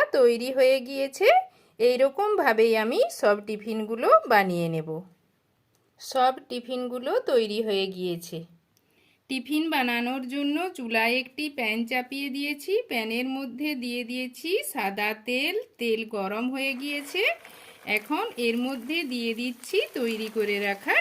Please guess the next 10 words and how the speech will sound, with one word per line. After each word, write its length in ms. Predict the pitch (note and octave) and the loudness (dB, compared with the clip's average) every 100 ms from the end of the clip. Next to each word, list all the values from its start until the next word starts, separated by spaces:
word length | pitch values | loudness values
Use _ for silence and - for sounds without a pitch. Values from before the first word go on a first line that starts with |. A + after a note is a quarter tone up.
| - | 2
টিফিন। 400 | B3+ - E3+ D3+ E3 - - - - - - - - - - - - - - - - - - - - - - - - - - - - - - - - - - - - - - - - - - - | -4 -4 -8 -8 -14 -20 -20 -20 -20 -20 -20 -20 -20 -20 -20 -20 -20 -20 -20 -20 -20 -20 -20 -20 -20 -20 -20 -20 -20 -20 -20 -20 -20 -20 -20 -20 -20 -20 -20 -20 -20 -20 -20 -20 -20 -20 -18 -6
চুলার 360 | C#4 D4 E4+ | -2 2 4
আঁচটা 440 | F4 A#3 A#3 - D4 B4+ C5+ | 4 4 0 -2 0 0 0
মিডিয়ামে 600 | C4+ A#3+ A#3+ A#3+ A#3+ C#4 | -2 -2 -2 -2 -2 -2
রেখে 380 | E4 A#3 A3+ D4 C#5 F#5+ | 0 0 0 0 2 2
টিফিনগুলো 600 | F#5+ G#3+ A3+ A3 A3+ A#3 A#4 | -4 -6 -6 -6 -6 -4 -4
ভেজে 280 | A#4 C4 A3 | -2 -2 -2
নিতে 260 | G3+ F3 F3 | -2 -4 -6
হবে। 280 | F3+ D3+ D#3 F#3+ - - - - - - - | -6 -8 -10 -12 -20 -20 -20 -20 -20 -18 -10
টিফিনগুলোর 760 | B3+ C#4+ D4 C#4+ D4+ E4 A#4+ | -6 -2 0 0 -2 -2 -4